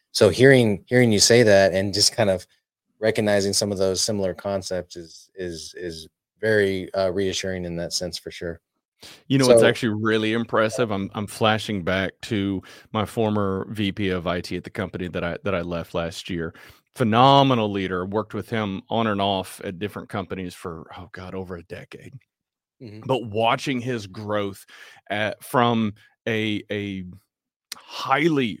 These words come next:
Speaker 2: proficient systems engineer that was one of the best at what he did,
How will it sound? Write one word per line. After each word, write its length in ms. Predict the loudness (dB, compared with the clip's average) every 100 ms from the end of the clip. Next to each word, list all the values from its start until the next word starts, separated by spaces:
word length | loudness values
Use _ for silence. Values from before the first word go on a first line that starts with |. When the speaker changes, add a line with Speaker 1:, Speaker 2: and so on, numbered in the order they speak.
| _
Speaker 2:
proficient 960 | -12 -6 -6 -4 -2 0 -2 -4 -6 -12 -20 _ _ _ -16
systems 720 | -2 0 0 0 0 -2 -6 -6
engineer 720 | -4 -4 -4 -6 -6 -6 -6
that 120 | -8
was 320 | -8 -10 -12
one 360 | -12 -4 0 2
of 180 | 0 -2
the 80 | -6
best 460 | -4 -6 -6 -10
at 120 | -10
what 220 | -8 -8 -8
he 160 | -10
did, 380 | -8 -8 -8 -12